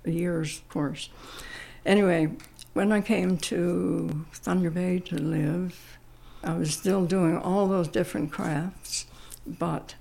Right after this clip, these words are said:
I started going to what they call the Newcomers Club, which was part of Welcome Wagon to help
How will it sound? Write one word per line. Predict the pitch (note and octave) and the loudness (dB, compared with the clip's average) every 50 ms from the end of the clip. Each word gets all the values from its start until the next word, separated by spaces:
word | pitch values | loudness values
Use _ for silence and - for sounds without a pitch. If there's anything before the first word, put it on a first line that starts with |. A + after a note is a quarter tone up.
| - - | -16 -8
I | - F3 | -4 -4
started | E3 - - - F#3+ F3+ F3 F3 A3 - | -4 -4 -2 -2 0 0 0 0 -2 -2
going | - F#3 F#3+ F3+ E3+ E3 D#3 | -2 -2 0 0 0 0 -2
to | - - - E3+ | -2 -2 -4 -2
what | D#3+ - - - | -4 -6 -6 -6
they | E3+ | -6
call | E3 - F3+ F3+ E3+ D#3 | -6 -6 -4 -2 0 0
the | D#3 | 2
Newcomers | D#3 E3 F3 F#3+ G3 F#3+ - - D#3+ D#3 - - D3 - | 2 2 4 2 2 0 -2 -4 -4 -2 -2 -2 -2 -4
Club, | - - - - C#3 D3 D#3+ - - - - - - - - - | -6 -8 -6 -4 -4 -2 -2 -2 -4 -6 -8 -16 -20 -20 -16 -8
which | - D#3 D3+ - | -6 -6 -6 -4
was | - D3+ D#3+ D#3 D3+ - | -2 -2 -2 -2 -4 -6
part | - - - G3 F3 F3 E3+ D#3+ | -8 -6 -2 0 0 0 0 0
of | D3 D#3 | -2 0
Welcome | D#3+ D3+ E3+ D#3+ - D#3 D3+ D#3+ | 0 0 0 -2 -2 -2 -2 0
Wagon | - C3 - - - - - - E3+ F3 F3 F3 - - | 0 -2 -2 -2 -4 -4 -2 -2 -2 -2 -2 -4 -6 -8
to | - - C#3+ D#3 | -6 -4 -2 0
help | D3 F3+ F#3 D#3+ D#3+ E3+ - - | 0 2 2 2 2 0 -2 -12